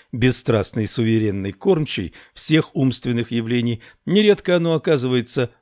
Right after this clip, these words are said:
пробкой на бурных волнах, господствующая позиция которой не имеет ничего общего с господством над этими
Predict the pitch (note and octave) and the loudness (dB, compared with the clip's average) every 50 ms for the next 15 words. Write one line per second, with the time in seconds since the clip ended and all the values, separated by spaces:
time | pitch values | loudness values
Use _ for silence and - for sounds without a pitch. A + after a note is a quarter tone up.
0 | _ - - A#3+ G3+ - - - G#2+ F2 D2 - _ _ _ _ - C#3 C3+ C3 | _ -4 0 0 0 -2 -2 -2 -2 -2 -2 -6 _ _ _ _ -2 2 2 2
1 | A2+ G#2+ C#3+ C#3+ B2 A#2+ B2+ A#2 - B2 G#2+ G#2+ G2+ G2 F2 D2+ C#2+ - - _ | 2 2 0 0 2 0 0 0 -2 -2 -2 0 0 -2 -4 -6 -10 -12 -16 _
2 | - - - - - A2+ B2+ C3 - - - D3 C3 A2 - - - A#2 G#2+ G2+ | -20 -20 -18 -10 0 2 2 2 2 -2 -4 -2 -2 -2 -2 -4 -4 -2 -2 -2
3 | G2 - - A#2+ A#2 G#2+ - B2+ B2+ A2+ A#2 A2+ - - C#3 C#3 C3+ - E3+ E3+ | -2 -2 0 0 0 0 0 0 0 0 -2 -4 -4 0 0 0 0 0 -2 -4
4 | - A3+ G3+ D#3+ C3 A2 A2+ A2+ A2+ A2 A2 G#2 F2+ E2 D#2+ - - - - - | 0 2 2 2 4 2 2 2 2 2 0 0 -2 -4 -6 -10 -16 -20 -20 -20
5 | - - E3 F#3+ A3 A3+ - - - G3+ F3 F3 F3+ E3+ D#3 - - - D3 C#3 | -10 -2 2 4 4 4 4 2 2 4 4 6 6 4 4 2 0 -2 0 0
6 | C3 - - - _ - A#2 G#2+ G#2+ C3 C3 A#2+ - - - C#3+ C#3 C3 - - | 0 -2 -2 -14 _ -8 -6 -4 2 2 2 2 0 -4 -2 -2 -2 -2 -2 -2
7 | C#3 B2+ A#2+ B2+ - B2+ A#2+ B2+ B2 B2 A2 - B2+ A#2+ B2+ B2+ - | -2 -2 -2 -2 0 0 0 2 0 0 -2 -2 -2 -2 -2 -2 -2